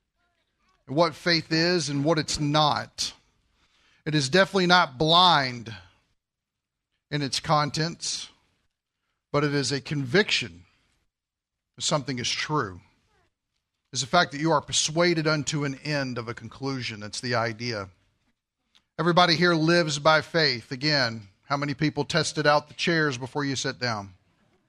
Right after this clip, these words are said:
Not a person. And they were all over the place last night. Somebody could have done something weird to 'em. And yet everybody sit down.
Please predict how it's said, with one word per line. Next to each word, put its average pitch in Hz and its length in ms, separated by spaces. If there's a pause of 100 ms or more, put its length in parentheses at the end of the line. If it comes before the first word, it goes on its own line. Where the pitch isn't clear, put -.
(300)
Not 139 180
a 135 40
person. 165 360
And 117 80
they 156 80
were 185 140
all 175 140
over 202 140
the 156 80
place 139 280
last 135 200
night. 170 240
Somebody 139 320
could 147 140
have 143 80
done 147 140
something 156 240
weird 180 240
to 117 140
'em. 107 120 (840)
And 139 80
yet 151 140
everybody 151 400
sit 143 220
down. 131 360